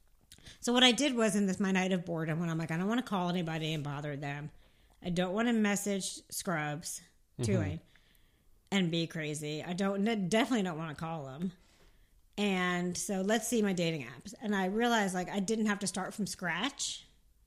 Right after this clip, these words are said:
Speaker 1: Like, I
Speaker 2: Right.
Speaker 1: thought, I didn't realize if, if I logged back in, if they were gonna still be there, or, and at first I logged in the wrong way on one of them and it made me start from scratch. But had that happened, I probably would have waited a little while longer.
Speaker 2: Mm-hmm.
Speaker 1: Um,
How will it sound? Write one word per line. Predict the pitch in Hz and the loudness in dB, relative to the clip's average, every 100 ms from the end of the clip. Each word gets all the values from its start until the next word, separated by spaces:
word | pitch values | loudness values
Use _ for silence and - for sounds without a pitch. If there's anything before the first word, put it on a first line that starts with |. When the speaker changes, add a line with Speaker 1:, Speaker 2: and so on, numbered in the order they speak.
| _ _ _ _ _ | _ _ _ _ _
Speaker 1:
Like, | 123 | 0
I | 202 | 2
Speaker 2:
Right. | 214 | 2
Speaker 1:
thought, | 214 202 | 2 0
I | 185 196 | 0 0
didn't | 196 190 | 0 -2
realize | 180 175 | -2 -2
if, | 180 - 135 | -4 -6 -8
if | 180 | -4
I | 175 175 | -4 -4
logged | 170 170 | -4 -4
back | 165 151 277 | -6 -4 0
in, | 294 | 0
if | 247 | 0
they | 185 | -2
were | 175 | -4
gonna | 175 175 | -4 -4
still | - 190 | -4 -4
be | 240 | -2
there, | 247 240 226 202 | 0 0 0 -2
or, | 165 175 - - _ _ _ | -4 -8 -10 -20 _ _ _
and | 190 | -4
at | 175 | -4
first | - 202 190 | 0 0 0
I | 165 185 | -4 -2
logged | 190 175 165 | -2 0 -2
in | 165 | -2
the | 160 | 0
wrong | 202 226 220 | 2 2 4
way | 214 208 | 4 4
on | 208 | 2
one | 202 202 | 2 0
of | 190 | 0
them | 196 185 | 0 0
and | 151 | -2
it | |
made | 160 202 220 | -2 0 0
me | 226 | -4
start | 226 214 - | -4 -6 -6
from | 208 | -8
scratch. | - 208 202 202 - - - - - _ 247 | -4 -4 -4 -4 -10 -14 -20 -20 -20 _ -8
But | 240 | -2
had | 220 277 220 | 2 2 4
that | 220 196 | 4 2
happened, | 180 185 | 0 -2
I | 180 | -4
probably | - 233 240 214 202 | -2 4 4 4 2
would | 185 | 2
have | 160 | -2
waited | 160 151 147 | -2 -2 -4
a | 147 | -6
little | 147 147 | -6 -6
while | 147 147 | -8 -8
longer. | 147 160 180 208 226 - - _ 143 | -8 -6 -4 -4 -4 -8 -20 _ 2
Speaker 2:
Mm-hmm. | 135 131 123 - 135 143 - | 4 4 0 -2 -4 -4 -4
Speaker 1:
Um, | 226 233 214 | 0 2 2